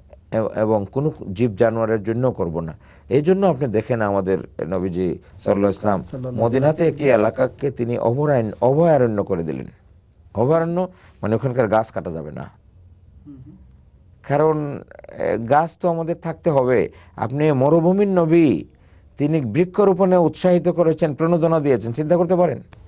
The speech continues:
Speaker 2: আল্লাহু আকবার।
Speaker 1: বৃক্ষরোপণে উৎসাহিত করেছেন, প্রণোদনা। তিনি বলেছেন যে ইসরাফিল আলাইহিস সালাম সিংহায় ফুৎকার শুরু করেছেন, ও তখনও যদি কারো কাছে একটি গাছ থাকে, গাছের চারা থাকে, সেটা যেন সে রোপণ করে।
Speaker 2: আল্লাহু আকবার।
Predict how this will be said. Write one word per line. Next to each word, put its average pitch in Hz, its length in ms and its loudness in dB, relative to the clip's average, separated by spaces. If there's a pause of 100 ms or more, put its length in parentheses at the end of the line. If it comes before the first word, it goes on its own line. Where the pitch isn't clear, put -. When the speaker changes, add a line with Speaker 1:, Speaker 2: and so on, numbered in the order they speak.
(320)
Speaker 2:
আল্লাহু 123 340 -10
আকবার। 123 200 -14
Speaker 1:
বৃক্ষরোপণে 180 640 2
উৎসাহিত 165 420 2
করেছেন, 170 380 0
প্রণোদনা। 151 480 0 (140)
তিনি 165 200 2
বলেছেন 165 480 0
যে 139 340 4 (280)
ইসরাফিল 160 600 -2
আলাইহিস 185 240 2
সালাম 175 200 0
সিংহায় 165 380 0
ফুৎকার 160 360 0
শুরু 170 240 0
করেছেন, 117 480 0
ও 143 220 0
তখনও 190 280 0
যদি 175 220 0
কারো 139 240 0
কাছে 127 280 -4
একটি 113 180 -10
গাছ 104 200 -2 (420)
থাকে, 170 360 0
গাছের 107 300 0
চারা 107 260 -2
থাকে, 101 280 -6 (200)
সেটা 143 260 -2
যেন 135 160 -4
সে 127 140 -2
রোপণ 113 300 -2
করে। - 180 -10
Speaker 2:
আল্লাহু - 480 -20
আকবার। - 600 -20